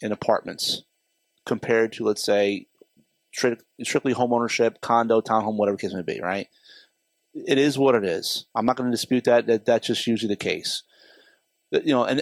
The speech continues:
and it is true also, too, that people who live in apartments probably are less likely to vote a lot of times. However,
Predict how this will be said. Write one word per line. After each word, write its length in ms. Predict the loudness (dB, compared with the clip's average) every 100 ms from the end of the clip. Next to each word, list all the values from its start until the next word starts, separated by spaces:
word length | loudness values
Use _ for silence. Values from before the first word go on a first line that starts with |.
| 0
and 100 | 2
it 120 | 4
is 160 | 4
true 240 | 4 2 6
also, 240 | 6 4
too, 140 | 0 2
that 140 | 2
people 220 | 0 -2 2
who 100 | 2
live 160 | 2
in 60 | 0
apartments 440 | 2 2 2 -2
probably 420 | -2 -2 0 -2 0
are 120 | 0
less 280 | 4 2 2
likely 260 | 0 -2 -2
to 100 | -2
vote 200 | 0 0
a 40 |
lot 140 | -2 -6
of 40 |
times. 520 | -8 -14 -14 -14 -14 -16 _
However, 680 | 0 4 6 6 4 0